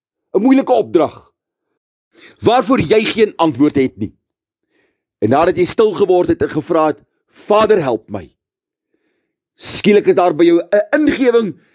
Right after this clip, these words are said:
die lig gaan aan en die antwoord lê voor die hand liggend. Die skrif is vol voorbeelde van die woord van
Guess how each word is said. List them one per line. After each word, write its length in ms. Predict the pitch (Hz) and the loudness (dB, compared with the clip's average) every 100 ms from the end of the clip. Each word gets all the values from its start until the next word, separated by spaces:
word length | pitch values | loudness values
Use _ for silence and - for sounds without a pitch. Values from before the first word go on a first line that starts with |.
| _ _ - | _ _ -8
die 120 | 190 | -6
lig 340 | 220 311 247 | -2 0 0
gaan 160 | 226 214 | -2 -4
aan 320 | - 196 165 - _ _ | -2 -2 -4 -10 _ _
en 320 | 226 226 196 | -2 -2 -4
die 160 | 175 - _ - | -8 -12 _ -6
antwoord 640 | 320 320 240 285 294 - | -4 -4 -4 -2 -2 -2
lê 260 | 202 262 262 | -2 0 0
voor 520 | - - - 285 285 | -4 -18 -2 0 2
die 80 | 262 | 2
hand 220 | 233 180 | 0 0
liggend. 340 | 170 - 95 - _ _ _ _ _ _ - _ - | -2 -4 -10 -18 _ _ _ _ _ _ -20 _ -2
Die 100 | 185 | -2
skrif 500 | - 277 285 - _ _ - | 0 0 -2 -4 _ _ -8
is 120 | 208 - | -8 -2
vol 240 | 262 302 262 | 0 0 -2
voorbeelde 720 | 247 254 185 196 185 175 - _ _ - | -2 -2 -2 -2 0 -2 -4 _ _ -6
van 160 | 220 202 | -4 -4
die 120 | 175 127 123 | -6 -10 -4
woord 320 | 208 254 - - | -2 -2 -6 -8
van 240 | 214 185 | -4 -2